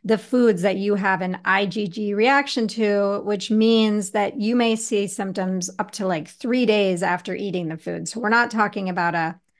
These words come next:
anaphylactic reaction, um, where you need an EpiPen or anything like that, but we're talking about, you know, the brain fog and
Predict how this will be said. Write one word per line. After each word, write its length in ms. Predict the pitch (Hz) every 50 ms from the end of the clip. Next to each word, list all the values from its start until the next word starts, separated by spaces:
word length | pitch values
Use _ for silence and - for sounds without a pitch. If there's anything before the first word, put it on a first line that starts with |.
| _ _ _ - -
anaphylactic 840 | 214 214 208 185 190 - 196 185 180 175 170 175 - 208 180 185
reaction, 920 | 190 185 180 180 160 160 165 160 - - 196 175 170 165 160 160 160 160 165 - - -
um, 400 | - - 160 160 160 160 165 165
where 100 | 170 175
you 240 | 185 180 175 175 175
need 260 | 175 175 170 170 160
an 140 | 165 - -
EpiPen 640 | 180 175 - - 185 180 - 151 185 175 170 165 165
or 40 | -
anything 420 | - 185 190 185 170 - 175 165
like 220 | 160 160 160 156
that, 240 | - 170 156 156 -
but 100 | - -
we're 120 | 180 190 180
talking 400 | 180 202 202 190 - 196 196 190
about, 380 | 180 180 170 165 - - - - _ _ _ _ _ _ _
you 120 | - 220 202
know, 120 | 196 185
the 140 | 170 175 175
brain 520 | 180 170 214 226 240 240 233 233 226 226 226
fog 840 | 226 - 220 208 208 202 196 196 196 190 190 190 190 190 185 180
and 680 | - - - 170 165 160 156 151 151 151 156 160 -